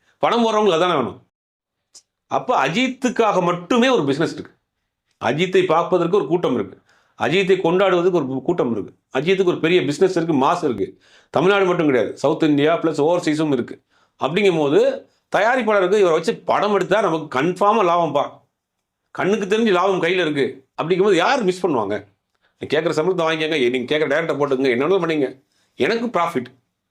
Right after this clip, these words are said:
ஒரு பிசினஸ் மேனா பார்க்கக்கூடியவர்களுக்கு அது வந்து ஒரு பெரிய இது. அதனால அஜித்தை அப்படியே மாம்பழத்தில் வண்டு முச்ச மாதிரி முச்சிட்டு இருக்காங்க தயாரிப்பாளர்கள். எந்த தயாரிப்பாளரை அவரு டிக் பண்ண போறாருன்னு தெரிவிப்பாங்க.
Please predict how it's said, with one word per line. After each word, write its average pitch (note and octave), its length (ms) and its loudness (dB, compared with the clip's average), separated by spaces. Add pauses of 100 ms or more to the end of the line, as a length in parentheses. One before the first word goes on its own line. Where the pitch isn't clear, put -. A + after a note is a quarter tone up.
(220)
ஒரு B2 140 -6
பிசினஸ் G3 340 -2
மேனா F3 200 0
பார்க்கக்கூடியவர்களுக்கு C#3 720 0
அது B2+ 120 0
வந்து A#2+ 160 0
ஒரு B2+ 120 0
பெரிய A2+ 200 -2
இது. D#3 100 0
அதனால D#3 500 0 (360)
அஜித்தை F#3 520 0
அப்படியே D3+ 300 0 (640)
மாம்பழத்தில் F3+ 460 0
வண்டு D#3+ 240 -2
முச்ச D#3+ 240 -2
மாதிரி E3+ 200 0 (140)
முச்சிட்டு C3 320 -2
இருக்காங்க C3+ 220 -2
தயாரிப்பாளர்கள். A#2 800 -2
எந்த F3 280 0
தயாரிப்பாளரை D3 580 -2
அவரு A#2+ 360 0 (320)
டிக் D#3+ 180 -6
பண்ண D#3 160 -2
போறாருன்னு A#2 380 -2
தெரிவிப்பாங்க. G2 460 -6